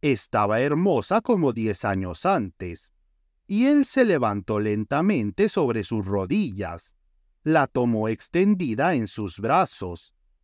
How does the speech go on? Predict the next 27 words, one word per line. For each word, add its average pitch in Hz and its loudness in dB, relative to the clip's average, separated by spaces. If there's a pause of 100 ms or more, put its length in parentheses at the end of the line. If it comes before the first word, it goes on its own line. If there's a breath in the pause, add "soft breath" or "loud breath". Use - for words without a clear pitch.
saltó 247 2
así 131 -2
con 135 -2
ella, 95 -2 (260)
y 208 0
la 208 4
llevó 220 2
dentro 156 0
del 120 0
círculo 131 -2
de 131 -2
las 160 0
ruinas 147 0
del 110 0
Nuraga, 98 -2 (480)
para 247 4
ocultarla 175 2
también 104 0
a 104 0
la 107 0
soledad 127 0 (300)
y 220 0
al 220 4
silencio 196 0
que 170 0
los 104 0
rodeaba. 95 -2